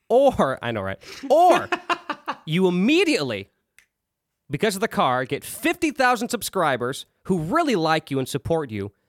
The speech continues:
but you can never surpass that number, ever. So for every mile you drive, you gain one subscriber, but you're universally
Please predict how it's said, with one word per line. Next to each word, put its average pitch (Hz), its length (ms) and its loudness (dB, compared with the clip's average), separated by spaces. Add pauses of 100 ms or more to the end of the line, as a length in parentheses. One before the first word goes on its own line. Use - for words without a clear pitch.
(160)
but 135 180 -6
you 143 60 -2
can 123 280 -6
never 139 260 -2
surpass 123 500 -6
that 113 160 -6
number, 92 400 -10 (200)
ever. - 360 -12 (2750)
So 165 160 -4
for 151 140 -6
every 190 240 -2
mile 233 260 0
you 240 140 -4
drive, 185 520 0
you 131 100 -6
gain 147 260 -2
one 143 200 -2
subscriber, 165 600 -6 (1200)
but 135 120 -10
you're 120 140 -6
universally 151 800 -4